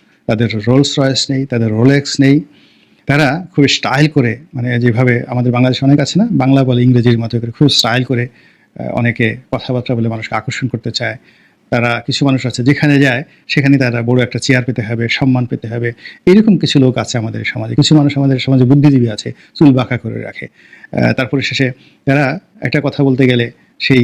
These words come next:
কি বলবো, মানে এমন একটা ভাব নেয় যে তার চেয়ে পণ্ডিত ব্যক্তি এই পৃথিবীতে আর কেউ নেই। তো এই তিনজন মানুষ ওরকম না, তারা খুব একেবারে, আহ, সাহস, সরল, মেহনতি মানুষ। তারা যে কথাগুলো বলেন গ্রামের কৃষক বুঝতে পারে,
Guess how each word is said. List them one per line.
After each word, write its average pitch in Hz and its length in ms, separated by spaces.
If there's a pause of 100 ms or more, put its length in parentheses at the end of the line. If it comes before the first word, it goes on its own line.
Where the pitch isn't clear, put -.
(260)
কি 160 100
বলবো, 104 300 (760)
মানে 117 140 (180)
এমন 180 200
একটা 160 180
ভাব 120 280
নেয় 107 220
যে 120 140
তার 139 180
চেয়ে - 180
পণ্ডিত 120 300
ব্যক্তি 117 200
এই 117 100
পৃথিবীতে 113 360
আর 110 140
কেউ 113 180
নেই। 101 160 (280)
তো - 80
এই 196 180 (120)
তিনজন 220 280
মানুষ 135 300
ওরকম 226 280
না, 104 160
তারা 202 140
খুব 220 160 (200)
একেবারে, 165 280
আহ, 135 680
সাহস, 156 440 (100)
সরল, 131 240 (100)
মেহনতি 131 320 (100)
মানুষ। 107 160
তারা 151 140
যে 165 120
কথাগুলো 170 320
বলেন 139 220 (300)
গ্রামের 131 280
কৃষক 147 320
বুঝতে 139 180
পারে, 147 180